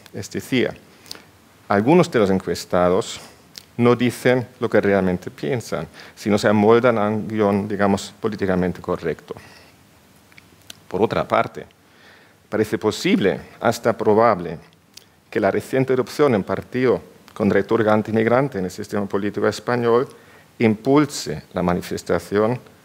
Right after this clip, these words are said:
de actitudes hostiles, bien porque contribuye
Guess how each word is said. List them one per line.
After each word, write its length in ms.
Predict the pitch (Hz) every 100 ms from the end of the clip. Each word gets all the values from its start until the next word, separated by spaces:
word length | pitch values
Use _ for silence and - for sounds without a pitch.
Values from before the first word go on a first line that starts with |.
| -
de 60 | 107
actitudes 540 | 101 - 104 104 104
hostiles, 720 | 80 92 - 110 95 76 - - - - - - _ _ _ _ _ _ _ - - - - _ -
bien 220 | - 123 160
porque 340 | 117 - 95
contribuye 680 | - 95 95 87 131 131